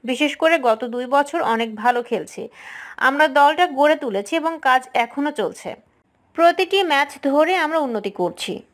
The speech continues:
ওয়ানডেতে, তাই আমরা ভালো দল।" অন্যদিকে সিরিজ পূর্ব সংবাদ সম্মেলনে মঙ্গলবার চার জুলাই তামিম ইকবাল বলেন, "উইকেট ভিন্ন, ঘাস রেখে দেওয়া হয়েছে। চট্টগ্রামে সাধারণত ব্যাটিং উইকেট হয়,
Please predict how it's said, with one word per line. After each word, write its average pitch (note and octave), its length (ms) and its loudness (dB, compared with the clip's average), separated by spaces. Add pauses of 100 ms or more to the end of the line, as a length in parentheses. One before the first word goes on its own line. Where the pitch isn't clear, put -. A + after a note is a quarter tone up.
ওয়ানডেতে, A#3+ 480 0
তাই B3 240 0
আমরা A#3+ 220 0
ভালো G3+ 280 -6
দল।" - 180 -6 (220)
অন্যদিকে A#3 460 2
সিরিজ D#4+ 340 -4
পূর্ব F4 300 2
সংবাদ B3+ 340 2
সম্মেলনে C#4+ 480 -2
মঙ্গলবার B3 520 2 (100)
চার C4 320 0
জুলাই D4+ 300 0
তামিম C4+ 380 -2
ইকবাল G3 300 0
বলেন, F#3 320 0 (100)
"উইকেট C4+ 400 -2
ভিন্ন, F3+ 400 -4 (540)
ঘাস C#4+ 360 0
রেখে B3+ 260 0
দেওয়া G#3 160 4
হয়েছে। F#3+ 400 -8 (220)
চট্টগ্রামে B3+ 580 0
সাধারণত D4 380 0
ব্যাটিং B3 400 0
উইকেট F#3 300 -8
হয়, F#3+ 180 -2